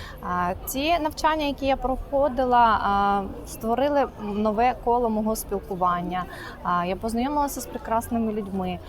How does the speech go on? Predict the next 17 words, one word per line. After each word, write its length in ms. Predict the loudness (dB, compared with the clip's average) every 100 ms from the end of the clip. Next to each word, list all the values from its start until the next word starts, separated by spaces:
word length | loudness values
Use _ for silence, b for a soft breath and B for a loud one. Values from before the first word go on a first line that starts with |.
| B B -2
Е, 40 | 2 4 4 2 0 -4
про-, 180 | 0 0 0 -4
прохання 440 | -4 0 0 0 0
про 160 | -2
допомогу, 920 | -2 -4 0 6 6 6 2 2 2 0
е, 340 | -10 -8 0 4 4
надавали 460 | 2 0 4 4 4
мені 280 | 2 2 2
нові 220 | 2 0
можливості 600 | -2 0 0 0 -2 -6
та 140 | -2
ресурси. 760 | -2 -2 -2 -2 -2 -8 -6 -6 -8 B -4
Моє 320 | 0 4 4
враження 520 | 6 4 4 0 0
від 220 | -2 -6
Чернівців, 680 | -4 -2 -2 -4 -6 -4 -4 -6 -12 B B B B B 0
а, 600 | 4 6 6 6 6